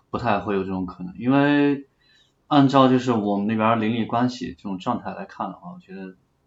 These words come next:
不太可能。而且对于这一些灵异事件来说，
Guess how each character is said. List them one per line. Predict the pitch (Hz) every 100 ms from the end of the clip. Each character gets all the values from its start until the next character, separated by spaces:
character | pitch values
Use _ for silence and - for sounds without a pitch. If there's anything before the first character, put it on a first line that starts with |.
| _ _ _ -
不 |
太 | 92 98
可 | 180 -
能。 | - _ _ _ _ _ _ _ _ _
而 | 107
且 | 127 131 113 101
对 | - 135 110
于 | 110 113 113 - -
这 | - 127
一 | 120 110
些 | - 110 110 107 107 110
灵 | 110 110 104 113
异 | 113
事 | -
件 | 101 104
来 | 98 92
说， | 92 95 92